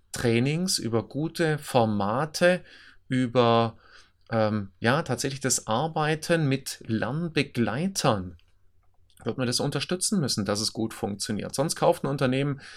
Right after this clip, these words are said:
eine Lernplattform ein und wundert sich, dass eben einfach nichts dabei Echtes passiert. Lernen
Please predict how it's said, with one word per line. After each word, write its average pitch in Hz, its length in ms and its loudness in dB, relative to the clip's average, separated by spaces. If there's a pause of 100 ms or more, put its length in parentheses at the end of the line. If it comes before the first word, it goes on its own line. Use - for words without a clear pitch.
(180)
eine 117 140 0
Lernplattform 131 720 0
ein 120 280 0
und 104 260 -2
wundert 127 320 0
sich, 113 300 0 (400)
dass 113 220 0
eben 113 280 0
einfach 101 600 -4 (280)
nichts - 480 -4 (300)
dabei 101 500 0 (220)
Echtes - 460 -6
passiert. - 640 -6 (600)
Lernen 135 600 2